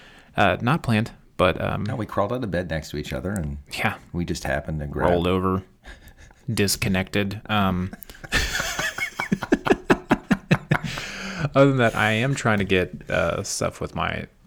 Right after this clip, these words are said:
Speaker 1: own art channel going. I've been working on logo and, like, assets for the channel. I'm kinda have a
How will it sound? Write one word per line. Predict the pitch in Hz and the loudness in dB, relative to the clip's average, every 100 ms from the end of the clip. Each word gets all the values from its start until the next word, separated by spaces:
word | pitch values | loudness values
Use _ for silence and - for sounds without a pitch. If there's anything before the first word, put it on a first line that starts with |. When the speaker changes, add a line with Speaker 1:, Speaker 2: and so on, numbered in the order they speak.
| - | -4
Speaker 1:
own | 104 101 92 87 - - | 0 0 -2 -6 -10 -4
art | 95 - | -4 -2
channel | - 71 78 | -4 -4 -4
going. | 80 80 - | -4 -4 -4
I've | - | -4
been | 82 | -2
working | 80 - - | -4 -6 -8
on | - - 87 | -6 -6 -2
logo | 80 80 82 80 82 | -2 -2 -2 -2 -4
and, | 85 80 | -6 -6
like, | 80 - - - | -6 -8 -10 -8
assets | - 92 - 67 - | 0 0 0 -4 -6
for | - 85 | -6 -6
the | 82 | -4
channel. | - 82 82 80 - - - _ _ _ | -4 -2 -2 -4 -8 -16 -20 _ _ _
I'm | - 90 | -10 -8
kinda | - 82 | -6 -4
have | 85 80 82 | -2 -4 -2
a | 85 82 87 | -2 -2 -4